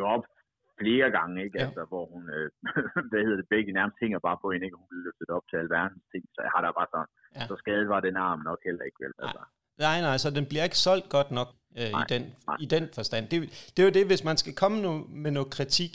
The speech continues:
Speaker 2: i den her kamp, så er det den del, at, at Belair sælger ikke godt nok den,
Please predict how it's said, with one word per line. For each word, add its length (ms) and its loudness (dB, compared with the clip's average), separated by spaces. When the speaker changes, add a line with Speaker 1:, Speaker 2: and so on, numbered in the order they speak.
Speaker 2:
i 100 -4
den 140 -4
her 160 -4
kamp, 160 -4
så 80 -2
er 100 -4
det 160 -4
den 80 -2
del, 280 -2
at, 80 -8
at 60 0
Belair 340 6
sælger 540 0
ikke 200 -8
godt 180 -2
nok 180 -2
den, 160 -4